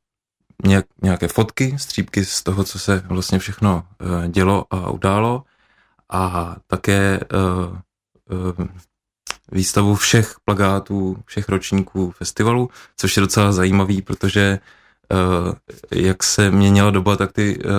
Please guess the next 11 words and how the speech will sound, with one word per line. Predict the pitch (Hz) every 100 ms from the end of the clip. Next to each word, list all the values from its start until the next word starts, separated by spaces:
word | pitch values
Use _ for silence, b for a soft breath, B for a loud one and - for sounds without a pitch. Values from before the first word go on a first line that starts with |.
| 95
v-, | 95 -
eh, | - 95 92
ty | - 98
plakáty | 95 95 95 98
jsou | - 101 104 101 113 _ -
různě | 101 101 101 98 104 104 104 104
pojaté. | 95 101 101 - - - b b b b b -
A | 87 87
je | 87
to | -
docela | 87 - 90 87